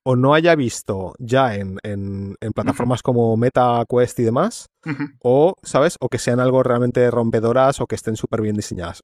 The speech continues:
Speaker 1: La mayoría son, están bien, funcionan, eh,
Speaker 2: Ujú.
Speaker 1: son interesantes, pero para mí de momento el mayor uso que he tenido ha sido de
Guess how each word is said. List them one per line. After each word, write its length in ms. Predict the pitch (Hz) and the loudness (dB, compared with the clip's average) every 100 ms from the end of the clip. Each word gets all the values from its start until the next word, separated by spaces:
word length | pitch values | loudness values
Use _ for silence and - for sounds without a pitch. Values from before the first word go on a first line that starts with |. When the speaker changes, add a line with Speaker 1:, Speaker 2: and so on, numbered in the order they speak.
| _ | _
Speaker 1:
La 160 | 123 113 | -4 -4
mayoría 220 | 110 127 | 0 -2
son, 200 | 151 170 | -2 -6
están 200 | - 143 | -6 -6
bien, 240 | 139 139 143 - _ | 0 -2 -2 -14 _
funcionan, 440 | - 117 147 127 127 - _ _ _ - | -16 -4 -2 0 -4 -10 _ _ _ -10
eh, 140 | 117 | -8
Speaker 2:
Ujú. 80 | 107 | -6
Speaker 1:
son 160 | - 120 | -4 -4
interesantes, 640 | 120 107 - - 135 - _ - - _ _ _ | -2 -2 -4 -4 -6 -8 _ -20 -20 _ _ _
pero 460 | 120 113 113 107 107 | 0 2 0 -2 -2
para 180 | 123 113 | -2 0
mí 160 | 120 123 | 0 0
de 80 | 135 | 2
momento 480 | 131 131 147 143 | 0 0 2 2
el 140 | 139 131 | 2 0
mayor 300 | 120 113 113 | 0 0 0
uso 200 | 123 131 | -2 -2
que 100 | 131 | 0
he 40 | |
tenido 360 | 123 123 127 139 | 0 -2 0 0
ha 60 | |
sido 380 | 135 139 123 120 | 0 -2 0 2
de 640 | 113 101 98 98 95 95 | 2 -2 -4 -4 -6 -10